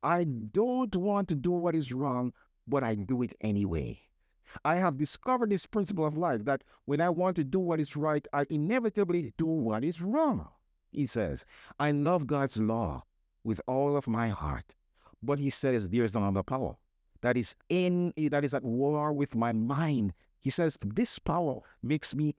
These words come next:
a slave to sin that is still within me." My friends, <laughs> the reality of our human condition is that we are helpless to help ourselves.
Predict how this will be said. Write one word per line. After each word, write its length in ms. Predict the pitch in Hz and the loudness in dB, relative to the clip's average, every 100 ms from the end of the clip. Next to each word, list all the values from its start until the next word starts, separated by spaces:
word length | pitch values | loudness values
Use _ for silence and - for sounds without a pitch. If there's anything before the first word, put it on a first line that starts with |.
| - | -2
a 100 | - | -2
slave 840 | - - 123 143 165 170 175 165 | -2 -2 0 2 4 4 2 0
to 100 | - | -2
sin 540 | 127 - - 139 117 - - _ _ | -2 -2 0 0 0 -2 -10 _ _
that 220 | - 113 - | -2 0 0
is 140 | 98 | -2
still 680 | - - 113 107 104 104 - _ _ _ | -2 -2 0 2 2 0 -6 _ _ _
within 500 | - 85 76 85 80 | -2 0 2 0 2
me." 360 | 80 60 55 - _ _ _ _ _ | 0 0 -4 -8 _ _ _ _ _
My 140 | 104 113 | -2 -2
friends, 600 | 131 120 98 - - - _ | 2 2 2 -2 -4 -8 _
<laughs> 160 | - 113 | -8 0
the 80 | 151 | 2
reality 640 | 123 120 123 147 147 120 | 2 2 2 2 2 0
of 120 | 110 | 2
our 100 | 107 | 2
human 300 | 104 110 107 | 2 2 2
condition 500 | 101 95 104 107 98 - | 2 0 0 0 0 0
is 240 | 101 82 | 0 0
that 240 | 92 87 - - _ _ _ | 0 0 -2 -14 _ _ _
we 180 | 107 120 | 0 2
are 140 | 107 76 | 2 0
helpless 540 | 90 131 - 127 131 | 0 0 0 -2 -2
to 80 | 92 | 0
help 240 | 104 104 | 0 2
ourselves. 440 | 101 95 90 76 | 0 0 0 0